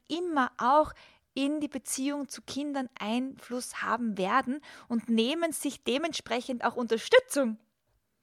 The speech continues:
um gemeinsam mit den Kindern zu wachsen. Stell dir vor,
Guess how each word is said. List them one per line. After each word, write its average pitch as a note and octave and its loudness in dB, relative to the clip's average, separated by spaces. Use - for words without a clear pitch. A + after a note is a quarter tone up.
um B3 2
gemeinsam G#3 2
mit G3 -8
den F#3 -10
Kindern G#2 -10
zu - -16
wachsen. - -16
Stell A3+ -4
dir A3+ -4
vor, A3 -6